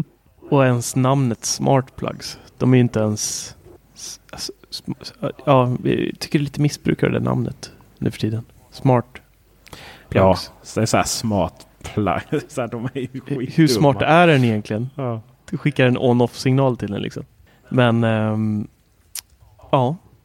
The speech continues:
Speaker 1: Det kommer ju lite fler, ehm, förhoppningsvis, eh, smarta prylar.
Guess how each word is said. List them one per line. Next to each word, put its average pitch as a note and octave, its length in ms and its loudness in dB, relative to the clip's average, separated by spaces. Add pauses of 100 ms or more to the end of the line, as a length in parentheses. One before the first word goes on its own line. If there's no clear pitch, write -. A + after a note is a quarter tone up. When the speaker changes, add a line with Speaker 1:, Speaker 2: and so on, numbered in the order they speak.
(180)
Speaker 1:
Det D3 120 -2
kommer F#3 240 4
ju F3+ 60 6
lite F3+ 220 0
fler, A3 280 2
ehm, F3 480 2 (340)
förhoppningsvis, C3 640 -2
eh, A2+ 140 2
smarta A2+ 800 -2 (480)
prylar. A2+ 440 0